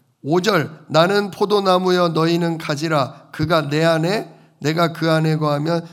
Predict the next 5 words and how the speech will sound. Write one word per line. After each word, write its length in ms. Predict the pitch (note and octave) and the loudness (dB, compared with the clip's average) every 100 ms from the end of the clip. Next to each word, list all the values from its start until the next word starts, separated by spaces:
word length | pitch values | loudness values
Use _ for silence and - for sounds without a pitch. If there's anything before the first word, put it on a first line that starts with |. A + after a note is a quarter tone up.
| - | -16
사람이 600 | - F3+ F#3 F3 F3 D3 | -4 0 2 2 0 2
열매를 760 | D#3 F#3+ F#3+ F3 G#3+ G4+ - - _ _ _ _ _ _ | 4 4 2 0 0 -2 -6 -20 _ _ _ _ _ _
많이 560 | - A#2+ B2+ C#3+ E3 G3 | -10 -2 0 2 2 2
맺나니." 460 | E3+ D3 C#3 B2 | 2 0 -2 -4
어때요? 480 | A#2+ C3 D#3+ B2+ A2+ | -6 -4 -4 -4 -8